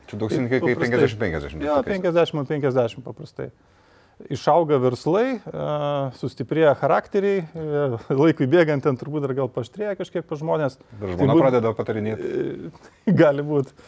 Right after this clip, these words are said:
Speaker 2: Jo, beje, su žmonom irgi tas, ta-, tas būna, kai sakom, reikia, e, galbūt čia palaiduot, e, asmeniškai, nes kitaip neina projektas, sako, žmona neleidžia, tai, tai žmonos vaidina gana didelę rolę.
Speaker 1: Ekonomikoj.
Speaker 2: Ekonomikoj. Na ir pagrindinė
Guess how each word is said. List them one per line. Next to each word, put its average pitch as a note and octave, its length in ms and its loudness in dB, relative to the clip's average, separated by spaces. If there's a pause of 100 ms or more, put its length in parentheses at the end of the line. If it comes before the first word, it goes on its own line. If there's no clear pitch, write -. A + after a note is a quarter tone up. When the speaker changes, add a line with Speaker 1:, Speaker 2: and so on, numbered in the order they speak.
(180)
Speaker 2:
Jo, C#3+ 160 2
beje, C3 220 0
su C#3 180 -8
žmonom D3 340 -2
irgi B2+ 240 0
tas, - 380 -10
ta-, B2+ 80 -6
tas B2 240 -6
būna, D3 240 2
kai A#2+ 80 -6
sakom, B2+ 400 -2
reikia, C3 320 0 (540)
e, C3 180 -4
galbūt B2+ 400 -2
čia B2+ 80 0
palaiduot, B2+ 640 4
e, C3+ 160 -2
asmeniškai, D#3+ 680 0
nes B2 200 -4
kitaip B2+ 320 -6
neina D3+ 260 -2
projektas, C3+ 480 0
sako, B2+ 320 -6
žmona C#3 320 2
neleidžia, A#2 420 2
tai, A#2+ 220 -8
tai C3+ 100 -8
žmonos C#3+ 580 -6
vaidina C3+ 440 -6
gana C3 180 -2
didelę C3 300 -6
rolę. B2 300 0 (500)
Speaker 1:
Ekonomikoj. G2+ 720 0
Speaker 2:
Ekonomikoj. C3 720 0 (380)
Na E3+ 220 2
ir D3+ 80 4
pagrindinė C#3 640 0